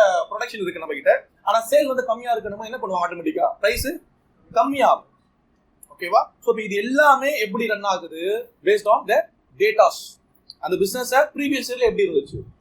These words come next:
விநாயகர் சதுர்த்தி அப்ப பார்த்தா இந்த திருமணமோ மொத்தமோ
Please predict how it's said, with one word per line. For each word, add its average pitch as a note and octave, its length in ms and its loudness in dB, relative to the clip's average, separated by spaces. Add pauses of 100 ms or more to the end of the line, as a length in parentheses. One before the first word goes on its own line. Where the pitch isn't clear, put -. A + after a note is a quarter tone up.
(300)
விநாயகர் B3+ 360 2
சதுர்த்தி B3 240 -2
அப்ப A#3+ 160 -2
பார்த்தா A#3+ 300 4 (100)
இந்த G#3 160 -6
திருமணமோ B3+ 440 2 (120)
மொத்தமோ A#3+ 340 -4